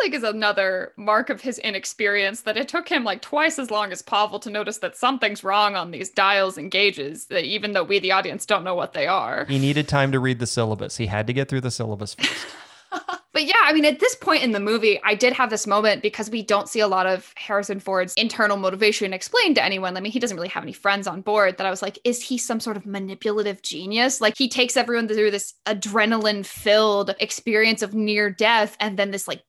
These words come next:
Speaker 1: victory of launching this missile. And then everybody is happy. Of course, not for very long, because something's wrong with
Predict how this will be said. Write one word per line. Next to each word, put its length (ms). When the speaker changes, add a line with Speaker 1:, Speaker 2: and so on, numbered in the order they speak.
Speaker 1:
victory 540
of 140
launching 480
this 180
missile. 720
And 240
then 480
everybody 400
is 100
happy. 800
Of 240
course, 420
not 280
for 80
very 220
long, 300
because 340
something's 400
wrong 380
with 260